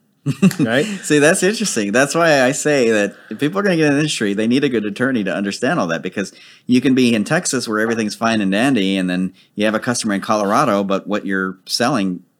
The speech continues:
Speaker 1: doesn't, is, you know, it's not legal for possession there, so.
Speaker 2: Yeah, and Colorado is a very restrictive state.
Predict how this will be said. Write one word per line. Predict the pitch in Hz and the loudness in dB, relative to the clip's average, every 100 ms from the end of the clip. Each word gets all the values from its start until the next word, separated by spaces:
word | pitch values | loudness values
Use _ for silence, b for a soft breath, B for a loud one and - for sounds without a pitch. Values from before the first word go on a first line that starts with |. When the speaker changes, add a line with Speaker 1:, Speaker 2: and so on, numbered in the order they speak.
| _ | _
Speaker 1:
doesn't, | 92 104 101 87 - _ | -6 -4 -4 -8 -12 _
is, | 95 98 | -16 -8
you | 101 | -4
know, | 98 | -4
it's | 90 | -4
not | 107 | -4
legal | 98 123 127 | -4 -6 -8
for | |
possession | 95 76 78 - | -12 -12 -10 -12
there, | - - | -12 -12
so. | - 196 | -2 2
Speaker 2:
Yeah, | 185 | 4
and | |
Colorado | 160 214 262 185 | 4 2 4 4
is | 190 | 4
a | 127 | 2
very | 123 127 | 2 4
restrictive | 113 101 - 127 98 | 2 0 -4 -4 -4
state. | - 156 87 - | 0 0 0 -6